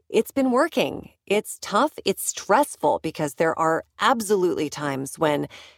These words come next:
there isn't anyone to pick him up from the bus, and I have to beg for another audition appointment. But for the most part,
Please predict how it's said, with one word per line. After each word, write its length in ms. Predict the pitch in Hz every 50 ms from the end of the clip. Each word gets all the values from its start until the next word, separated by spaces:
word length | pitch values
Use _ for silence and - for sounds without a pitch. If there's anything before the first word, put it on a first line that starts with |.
| _ _ _ _ _
there 220 | - 202 190 185 - -
isn't 320 | 226 262 233 247 220 190
anyone 320 | 185 175 175 170 160 156
to 60 | 151 -
pick 180 | - 160 -
him 80 | 170 165
up 160 | 151 143 -
from 120 | 165 160
the 100 | 160 147
bus, 260 | 131 151 147 139 - -
and 100 | - 139
I 40 |
have 180 | 147 156 185 -
to 80 | - 165
beg 520 | 139 127 - _ - 214 226 226 196 180
for 200 | 160 - - 175
another 360 | 170 165 156 151 143 147 143 143
audition 400 | 143 139 151 143 - - 156 147
appointment. 640 | 135 - - 147 143 - 143 139 131 131 - - - - - - - - - _ _ - 175 -
But 260 | - 208 208 214 - -
for 140 | _ - 214
the 100 | - 208
most 380 | 196 196 196 226 247 - - -
part, 340 | 220 220 233 240 240 220